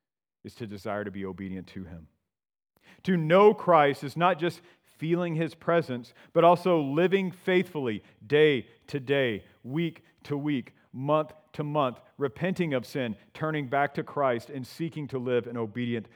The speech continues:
life. A true Christian desires to please the one who died for him. Our save-, salvation is of the Lord.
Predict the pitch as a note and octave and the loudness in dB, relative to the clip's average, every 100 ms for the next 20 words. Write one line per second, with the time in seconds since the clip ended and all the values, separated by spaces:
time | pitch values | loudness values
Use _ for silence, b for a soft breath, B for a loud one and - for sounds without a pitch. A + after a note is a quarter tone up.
0 | b A#2 B2 A#2 B2+ B2 - D#3 E3 D#3 | b -4 -2 -2 -6 -8 -8 -4 -4 -2
1 | E3 C#3 - B2 A#2 B2 B2+ C3 A#2+ G#2+ | -6 -6 -8 -8 -6 -2 0 2 0 -2
2 | A2 - C3+ B2+ G#2+ A2 A2 A#2+ G#2+ F#2+ | -14 -10 -6 -6 -6 -10 -6 -4 -4 -8
3 | b b A#2 G2+ A2 A2 G#2+ G#2 F2 F2+ | b b -10 -6 -4 -2 -4 -8 -12 -12
4 | E2 _ _ _ _ _ _ _ _ _ | -18 _ _ _ _ _ _ _ _ _
5 | _ _ _ G#2+ A#2 - C#3+ B2 B2+ B2 | _ _ _ -10 -10 -4 -4 -2 -4 -4
6 | C3+ A#2+ A#2+ B2 B2 G#2+ A2+ G#2 G#2+ G#2 | -4 -2 -2 -6 -8 -8 -8 -8 -6 -6
7 | F#2+ | -6